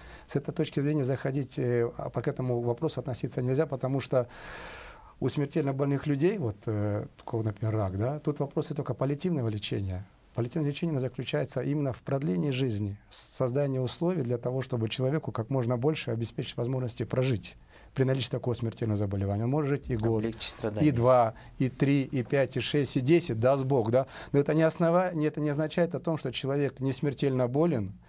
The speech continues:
Speaker 1: и это не означает о том, что человека нельзя отпускать. Вот надо с этой точки обязательно, вот, чтобы понимание было у людей.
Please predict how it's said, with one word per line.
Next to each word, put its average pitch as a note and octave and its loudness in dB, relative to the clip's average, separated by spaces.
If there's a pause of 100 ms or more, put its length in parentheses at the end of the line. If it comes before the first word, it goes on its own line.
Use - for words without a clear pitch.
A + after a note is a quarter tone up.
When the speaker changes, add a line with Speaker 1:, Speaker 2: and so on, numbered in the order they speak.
(260)
Speaker 1:
и B2+ 0
это C3 -4
не C#3 0
означает C3+ 0
о A#2+ 2
том, C#3 -4
что A#2+ -6
человека A#2+ -4
нельзя A2 -2
отпускать. G#2 -6
Вот A2 -8
надо C3 -4
с - -4
этой E3 -4
точки C3 -6
обязательно, A#2 -4
вот, A2 -4
чтобы A2+ -6
понимание B2 -4
было A2 -4
у A2+ -2
людей. A2 -4